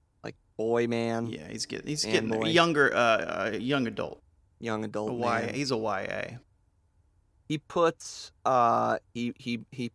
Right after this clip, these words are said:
Speaker 1: puts the top up in his convertible, the,
Speaker 2: Yeah.
Speaker 1: the hard top. He put it, it
Speaker 2: Slowly.
Speaker 1: activates
Speaker 2: Yeah.
Speaker 1: and it's sl-, very slowly goes up so that he, uh, I guess, doesn't get shot in
Speaker 2: Yeah,
Speaker 1: the back of the
Speaker 2: doesn't get
Speaker 1: head
Speaker 2: assassinated.
Speaker 1: by Lee
Speaker 2: Yeah.
Speaker 1: Harvey Oswald,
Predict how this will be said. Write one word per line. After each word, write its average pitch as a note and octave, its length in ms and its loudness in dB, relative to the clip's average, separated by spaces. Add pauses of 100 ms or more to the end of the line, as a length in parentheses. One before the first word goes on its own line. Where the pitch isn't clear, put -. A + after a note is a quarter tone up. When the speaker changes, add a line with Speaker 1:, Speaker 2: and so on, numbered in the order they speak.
Speaker 1:
puts - 240 -2
the C#3+ 120 -4
top C#3 400 2 (120)
up G2 220 -2 (420)
in A2 160 -4
his G#2+ 540 -6 (280)
convertible, A2 680 -2
the, G2 240 -6
Speaker 2:
Yeah. G#2+ 140 -8
Speaker 1:
the G#2+ 80 -10
hard A2 300 -6
top. - 320 -4
He - 80 -20 (120)
put - 200 -12
it, G#2+ 200 -10 (140)
it - 180 -6 (560)
Speaker 2:
Slowly. A#2+ 480 0
Speaker 1:
activates B2 640 4
Speaker 2:
Yeah. G2+ 160 -2
Speaker 1:
and A#2+ 100 -2
it's - 160 -8
sl-, B2+ 200 -6
very B2 320 4
slowly A#2+ 880 2 (200)
goes A2+ 280 -2
up A#2 200 2
so A2+ 220 0
that A#2 200 2
he, A#2 280 -2 (540)
uh, G#2+ 260 2
I A2+ 80 -4
guess, A#2 260 2
doesn't A2+ 320 -4
get A2+ 160 -6
shot A2+ 440 0
in - 40 -10
Speaker 2:
Yeah, A2+ 60 -6
Speaker 1:
the G#2+ 60 -6
back A2 260 -2
of G#2 60 -10
the G#2+ 60 -4
Speaker 2:
doesn't A2+ 140 -2
get A2+ 80 2
Speaker 1:
head G#2+ 160 0
Speaker 2:
assassinated. A2+ 520 -4
Speaker 1:
by G#2 240 0
Lee A2 200 -2
Speaker 2:
Yeah. G#2+ 60 -6
Speaker 1:
Harvey G#2+ 340 0
Oswald, G2 840 -4